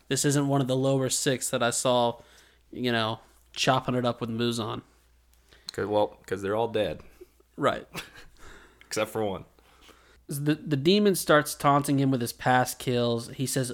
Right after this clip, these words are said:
Speaker 1: "Ooh, I sliced this girl up really good. She probably died, like, six times. I got her so good."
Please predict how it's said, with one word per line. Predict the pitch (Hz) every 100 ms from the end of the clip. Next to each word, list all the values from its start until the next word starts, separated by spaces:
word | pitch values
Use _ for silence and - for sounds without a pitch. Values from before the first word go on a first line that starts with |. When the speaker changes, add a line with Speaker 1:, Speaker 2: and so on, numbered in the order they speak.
| -
Speaker 1:
"Ooh, | 160 165 143
I | 135
sliced | - - 139 139
this | 143 131
girl | - 139
up | 131 127
really | 127 139
good. | 127 143 143
She | 123 147
probably | 139 135 117
died, | 113 123 120 120
like, | 113 107
six | - - 139 -
times. | - 131 139 123 113
I |
got | 107 110
her | 110
so | - 120
good." | 117 117 110